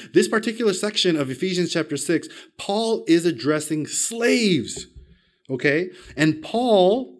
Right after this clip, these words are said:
it's a tough message, Paul is telling these slaves to embrace your horrific position as a slave, right? Embrace it.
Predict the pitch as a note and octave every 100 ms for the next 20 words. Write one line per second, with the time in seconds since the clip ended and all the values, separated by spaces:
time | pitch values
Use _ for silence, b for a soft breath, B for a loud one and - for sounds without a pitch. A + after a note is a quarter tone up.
0 | - C#3+ D3 F#3 D3 A#2 A2+ G#2+ b b
1 | - A#3+ C#4+ C4 F#3 F3 F3 F#3+ F#3+ G3
2 | D#3+ G3 A3 G#3 F3 F3 F3 - F#3 F#3+
3 | F#3+ D#3 G3 A3 A3 D#3+ F3 E3 D#3+ D#3+
4 | D#3+ D#3+ E3 - C#3 C#3+ - C3 B2 B2+
5 | B2+ B2 D3+ D3 A#2 E2 - _ _ _
6 | _ _ _ _ _ _ _ _ _ _
7 | - B2 B2+ D#3+ E3 F3 E3 - G#2+ -